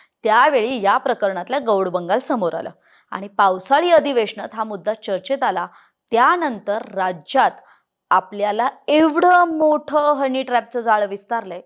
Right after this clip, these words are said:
हे कळालंय. पाचवा आणि शेवटचा अत्यंत महत्त्वाचा मुद्दा, तो म्हणजे विधान भवनाच्या लॉबीतला राडा. विधिमंडळाचं पावसाळी अधिवेशन संपण्याच्या पूर्वसंध्येलाच विधान भवनाच्या लॉबीत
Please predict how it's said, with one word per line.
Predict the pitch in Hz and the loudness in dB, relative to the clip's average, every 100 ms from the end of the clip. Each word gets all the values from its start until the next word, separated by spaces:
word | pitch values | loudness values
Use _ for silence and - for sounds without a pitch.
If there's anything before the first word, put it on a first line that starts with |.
| _ _ _ _ | _ _ _ _
हे | 247 254 | -2 -2
कळालंय. | 226 165 76 - - _ - | -2 -6 -8 -14 -16 _ 4
पाचवा | 269 277 - 294 311 | 4 4 0 4 4
आणि | 330 262 269 | 4 0 -4
शेवटचा | 277 247 208 226 - - | -4 -4 -4 -4 -6 -8
अत्यंत | - _ 330 370 381 | -12 _ 0 2 4
महत्त्वाचा | 349 311 294 262 262 | 4 4 2 -2 -2
मुद्दा, | 233 185 185 170 _ _ _ | -4 -6 -8 -10 _ _ _
तो | 247 | -4
म्हणजे | 254 247 302 | -4 0 0
विधान | 233 208 208 247 | 0 2 2 2
भवनाच्या | 247 220 220 196 180 233 | -2 -6 -4 -6 -6 -6
लॉबीतला | 240 190 170 175 - 196 240 | -4 -4 -8 -12 -4 -2 0
राडा. | 185 - - _ _ _ _ _ _ - - | 0 -2 -10 _ _ _ _ _ _ -20 -6
विधिमंडळाचं | 254 240 370 370 349 359 349 349 359 | -2 2 4 4 4 4 4 4 0
पावसाळी | 359 302 240 233 302 311 339 | 2 4 4 2 2 2 2
अधिवेशन | 294 262 262 247 294 285 | -2 0 -2 -2 -4 -4
संपण्याच्या | 277 226 - 208 208 208 254 | -4 -4 -4 -6 -4 -4 -6
पूर्वसंध्येलाच | 269 269 285 330 330 285 220 196 170 175 254 226 | -8 -4 0 2 4 2 0 -4 -6 -6 -6 -10
विधान | 196 202 220 | -4 -2 -2
भवनाच्या | 220 208 202 202 254 | -2 -4 -4 -6 -6
लॉबीत | 233 175 196 202 170 | -4 -2 -4 -8 -14